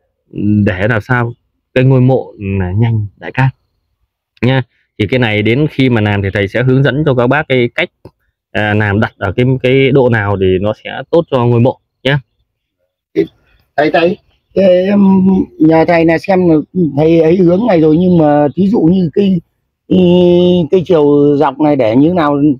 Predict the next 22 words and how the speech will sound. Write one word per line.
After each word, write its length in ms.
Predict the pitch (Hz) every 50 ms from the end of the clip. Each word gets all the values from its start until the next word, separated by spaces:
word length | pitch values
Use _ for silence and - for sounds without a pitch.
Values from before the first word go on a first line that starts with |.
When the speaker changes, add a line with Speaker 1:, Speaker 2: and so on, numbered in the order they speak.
| _ -
Speaker 2:
tầm 440 | 156 139 143 143 143 143 - 143 139 131
giữa 260 | 131 143 185 - -
đây 180 | 196 196 185 180
hay 220 | 185 175 170 160
gì 160 | 139 139 139
là 140 | 135 139 135
để 120 | 123 113 101
cho 60 | 143 151
nó 60 | 160 156 -
cân 200 | 202 202 190 185
Speaker 1:
Không, 180 | 165 180 165
Speaker 2:
gì 80 | 156 147
để 160 | 131 120 107
nay 140 | 117 151 160
mai 200 | 180 180 175 180
Speaker 1:
bác 60 | 175 190
Speaker 2:
em 80 | 202
Speaker 1:
phải 80 | 175 160 -
chia 180 | - 202 190
giữa 120 | 180 208 214
mộ 180 | 226 208 190 -
chứ. 120 | 240 240